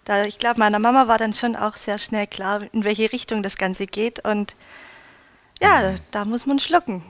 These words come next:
Speaker 1: Und
Speaker 2: Mhm. Ja, muss man.
Speaker 1: Ja.
Speaker 2: So, so, ohne Wenn und Aber.
Speaker 1: Ohne Wenn und Aber. Da
Speaker 2: Aber das war euch bewusst?
Speaker 1: Es war uns bewusst, ja.
Speaker 2: Mhm.
Speaker 1: Klar, aber was sollen wir machen? Ähm, wir haben uns verliebt, wir sind nicht voneinander losgekommen, wir haben's versucht.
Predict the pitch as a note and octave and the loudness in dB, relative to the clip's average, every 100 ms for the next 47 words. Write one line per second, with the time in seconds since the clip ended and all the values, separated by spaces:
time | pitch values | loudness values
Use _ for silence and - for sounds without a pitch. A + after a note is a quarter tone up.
0 | - E3+ - D#3 - - _ _ - - | -6 -4 -4 -6 -10 -20 _ _ -18 -14
1 | - - F#2+ F#2+ F#2+ - D2+ C#2+ - - | -14 -2 2 4 4 0 -4 -4 -8 -10
2 | - A#3 - _ - - - - D2+ - | -8 -8 -8 _ -6 -6 -6 -8 -8 -12
3 | - - G2 G2+ F2+ F2+ E2 D#2+ D#2 D#2 | -16 -8 0 0 2 0 -2 -2 -4 -4
4 | G#3+ C4+ E4 B3+ A#3+ A3 G3 F#3 F3+ G3 | 2 2 2 0 0 -2 -4 -6 -6 -8
5 | - - - - - - F#2 - G#2 - | -10 -18 -18 -16 -4 -2 -2 2 2 2
6 | G2 G2+ E2 E2+ - - - - _ - | -2 -4 -4 -4 -8 -14 -20 -20 _ -8
7 | G#3 A3 B3 C4 - G3+ A3+ - E3+ E2 | -4 2 4 2 -2 -6 -6 -2 -2 -2
8 | F#2 - _ _ _ _ _ - - - | -4 -10 _ _ _ _ _ -20 -20 -20
9 | - G#3+ B3 A3 G#3+ G#3 G#3+ A3 G#3 G#3 | 0 4 4 2 -2 0 0 0 -2 -4
10 | B3 G#3 G3 F#3+ F#3+ - _ - A#3+ A#3+ | -6 -6 -6 -6 -10 -14 _ -4 0 2
11 | A#3 A3 A3+ G#3+ A#3+ - B3 - A3+ A3+ | 2 0 -2 -2 -4 -6 -6 -2 0 0
12 | A3+ G#3+ G#3 G3+ G3 G#3 - B3 - B3 | 0 0 0 -4 -4 -4 -6 -6 -2 0
13 | G3+ F#3 F#3 F3+ - G#3+ B3 D#4+ - | 0 0 -2 -2 -6 -6 -6 -6 -10